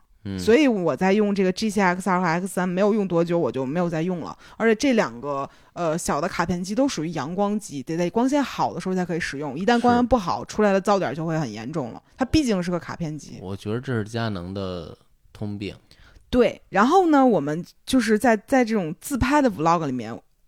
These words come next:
Speaker 2: 呃，我就换了一个相机，叫做，呃，M六二代。
Speaker 1: 嗯。
Speaker 2: 啊，就是都管它简称为M六二。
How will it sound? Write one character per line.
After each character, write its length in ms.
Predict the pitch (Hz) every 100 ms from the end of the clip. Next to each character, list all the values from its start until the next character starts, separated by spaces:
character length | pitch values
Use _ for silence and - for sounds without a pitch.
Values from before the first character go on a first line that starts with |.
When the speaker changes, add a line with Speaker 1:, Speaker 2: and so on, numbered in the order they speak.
| -
Speaker 2:
呃， 220 | 165 135
我 160 | 131 135
就 140 | 190
换 320 | 185 143 262
了 140 | 190 117
一 100 | 127
个 80 | 165
相 260 | 202 175
机， 160 | 175 185
叫 280 | 202 196 175
做， 420 | - 156 113 - - - - -
呃 400 | 170 143 104 - _
，M 680 | - 180 180 220 233 220 190
六 540 | 175 233 226 165 90 - _ -
二 200 | 247 190
代。 320 | 240 196 - _ _ -
Speaker 1:
嗯。 180 | 101 92 _
Speaker 2:
啊， 260 | - 170 101 -
就 120 | 175
是 80 | 180
都 140 | 220
管 160 | 202 165
它 60 |
简 160 | 180 170
称 100 | 190
为 80 | 196
M 200 | 160 190
六 120 | 202
二。 220 | 208 160